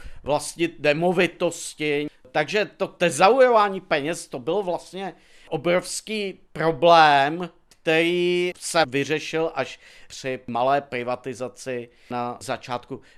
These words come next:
devadesátých let. Ale obecně, co bylo považováno za takové ty symboly luxusu v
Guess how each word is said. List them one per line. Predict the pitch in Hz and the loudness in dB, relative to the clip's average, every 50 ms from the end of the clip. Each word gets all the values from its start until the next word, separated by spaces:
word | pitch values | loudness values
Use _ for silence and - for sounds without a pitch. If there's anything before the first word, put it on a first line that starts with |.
| - | -20
devadesátých | - 107 151 147 127 135 135 127 131 - - - 143 131 131 127 - - 135 127 - - | -8 -4 -4 -2 0 -2 -2 -2 -6 -8 -8 -4 -2 -2 -2 -2 -4 -10 -14 -14 -14 -8
let. | 123 123 123 120 - - - - - - - _ | -4 -4 -2 -4 -4 -8 -16 -20 -20 -20 -8 _
Ale | - 180 214 233 233 208 | 4 8 8 10 8 8
obecně, | 202 190 175 208 - - - - 165 139 | 6 2 2 2 2 0 -4 -6 -6 -8
co | - - 156 | -6 -8 -6
bylo | 143 185 185 175 | -2 0 0 0
považováno | 170 156 143 156 156 - 151 143 147 143 143 143 143 | -2 -2 -2 -2 -2 -2 0 0 2 2 2 0 -2
za | 135 - 135 | -2 -4 -4
takové | 127 - 139 - - 135 127 135 135 131 | -4 -4 -6 -6 -4 -4 0 0 0 0
ty | - 143 127 | -2 -6 -10
symboly | - - - 147 143 147 147 139 147 151 160 151 143 | -10 -6 -4 -4 -4 -4 -4 0 0 2 4 4 4
luxusu | 139 135 143 139 139 - - - 165 160 - - - 165 151 127 - - - - - - - | 2 0 -2 -4 -8 -14 -14 -10 -10 -10 -10 -10 -10 -8 -8 -8 -10 -12 -20 -20 -20 -20 -20
v | - - - | -20 -20 -20